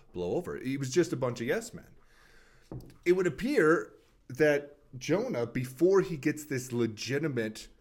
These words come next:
call from Yahweh to actually be a prophet somewhere,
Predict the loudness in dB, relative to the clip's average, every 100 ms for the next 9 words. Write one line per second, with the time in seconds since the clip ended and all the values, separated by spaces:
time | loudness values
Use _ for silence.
0 | _ _ -16 -2 2 4 4 0 -2 -4
1 | -4 -2 0 0 -2 -4 -6 -8 -8 -10
2 | -10 -8 -6 -8 -6 -6 -6 -8 -12 -12
3 | -12 -12 -14 -14 -16